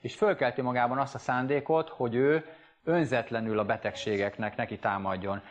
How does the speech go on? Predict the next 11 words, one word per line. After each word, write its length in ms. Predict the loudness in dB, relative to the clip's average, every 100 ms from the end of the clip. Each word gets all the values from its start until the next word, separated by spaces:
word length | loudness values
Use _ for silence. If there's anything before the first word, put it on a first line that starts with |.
| -18
És 60 | -6
amikor 180 | 0 0
ez 100 | 0
a 20 |
szándék 400 | 0 2 2 0
fölkelt, 500 | 2 2 4 0 2
akkor 340 | 0 0 -4
jöhet 280 | -2 -2 -2
be 80 | 0
a 80 | 0
beteg. 500 | 0 -4 -8 -12